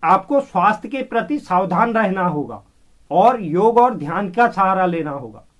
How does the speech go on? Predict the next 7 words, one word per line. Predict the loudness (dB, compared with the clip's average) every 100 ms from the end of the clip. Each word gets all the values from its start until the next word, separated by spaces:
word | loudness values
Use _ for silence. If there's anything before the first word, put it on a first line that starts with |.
| _ _ _ _ _ _
इस | -6 -6
अस्तावस्था | -6 -2 -2 2 2 2 0 -2 -2
को | -4 -4
शुभ | -8 -4
करने | -4 -2 -4
के | -4
लिए | -6 -6 -10